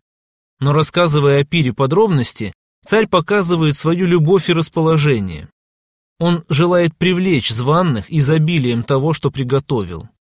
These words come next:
Приготовил, чтобы радоваться вместе с ними. Во второй раз званые реагируют еще хуже. Они не только демонстративно пренебрегают тем, кто их позвал,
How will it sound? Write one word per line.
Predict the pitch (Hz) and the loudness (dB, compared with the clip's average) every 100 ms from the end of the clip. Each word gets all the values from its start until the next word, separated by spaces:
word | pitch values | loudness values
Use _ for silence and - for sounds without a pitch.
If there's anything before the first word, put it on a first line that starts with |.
| _ _ _ _ _ | _ _ _ _ _
Приготовил, | 143 160 139 - 190 202 143 120 | 0 2 2 0 4 4 4 -2
чтобы | - 131 135 | -2 0 2
радоваться | 156 160 127 117 - 117 | 2 2 0 -4 -4 -2
вместе | 139 143 - 147 | 0 0 0 -2
с | - | 0
ними. | 135 110 85 101 _ _ _ _ _ _ - | 0 0 -6 -12 _ _ _ _ _ _ -4
Во | 151 | -2
второй | - 165 214 233 | 2 2 4 4
раз | 185 117 | 2 0
званые | 120 147 190 208 202 | 0 2 2 4 4
реагируют | 185 190 185 202 196 - | 4 2 2 2 2 0
еще | 190 - 190 | -2 0 0
хуже. | 160 175 120 92 - - _ _ _ _ _ | -2 -4 -4 -6 -14 -20 _ _ _ _ _
Они | 147 170 180 | 0 2 4
не | 170 | 2
только | 233 226 175 | 0 0 2
демонстративно | 151 160 151 165 156 185 165 147 | 4 4 2 2 0 0 0 2
пренебрегают | 151 156 151 156 156 185 139 - | 2 2 4 2 2 2 2 0
тем, | 143 139 | 0 0
кто | 135 139 | 0 -2
их | 131 - | -2 0
позвал, | 139 131 170 120 | -2 0 0 -2